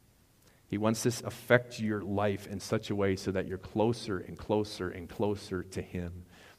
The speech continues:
And He wants it to change you from the inside out so that we can stand and say, "I have a Savior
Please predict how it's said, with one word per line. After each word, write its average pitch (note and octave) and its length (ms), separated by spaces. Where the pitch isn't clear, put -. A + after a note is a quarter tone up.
And G#2+ 100
He G2 80
wants G2+ 280
it G2 80
to F#2+ 100
change G#2 540
you E2+ 240
from F#2+ 160
the F2 140
inside G#2 460
out E2+ 260
so - 140
that F#2 140
we G#2+ 100
can F#2+ 160
stand F#2 320
and F2 100
say, - 140
"I G2 100
have G2 120
a - 40
Savior E2+ 560